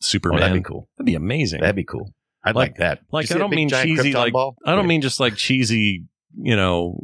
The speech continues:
Speaker 1: George Reeves. I mean, like,
Speaker 2: Yeah.
Speaker 1: set it in that era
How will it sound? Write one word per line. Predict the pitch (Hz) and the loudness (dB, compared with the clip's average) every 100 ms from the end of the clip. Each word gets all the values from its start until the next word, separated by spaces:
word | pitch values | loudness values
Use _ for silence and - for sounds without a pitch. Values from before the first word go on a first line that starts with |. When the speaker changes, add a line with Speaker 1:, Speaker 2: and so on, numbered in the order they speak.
| 104 | -2
Speaker 1:
George | 113 113 98 | 4 4 4
Reeves. | 101 101 85 90 | 0 0 0 0
I | 101 | 2
mean, | 104 101 | 2 4
like, | 95 82 - _ _ _ _ _ | 2 0 -6 _ _ _ _ _
Speaker 2:
Yeah. | 85 76 - | -2 -2 -2
Speaker 1:
set | - 143 143 | 0 0 2
it | 139 | 2
in | 120 | 4
that | 117 98 | 4 4
era | 95 98 95 90 | 4 4 4 2